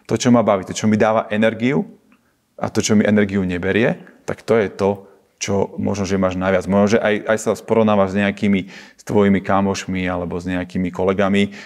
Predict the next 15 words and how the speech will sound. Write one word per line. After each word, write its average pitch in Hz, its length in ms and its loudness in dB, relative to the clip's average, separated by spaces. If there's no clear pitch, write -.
a - 100 -4
vidíš, 95 480 0
že 90 80 -2
je 95 80 2
tam 98 80 -2
desať 90 320 0
ľudí 98 240 0
a 98 100 2
že 90 140 -4
ty 101 220 -2
túto 107 260 -4
jednu 98 320 2
vec 98 160 2
robíš 101 320 -2
trošku - 400 -2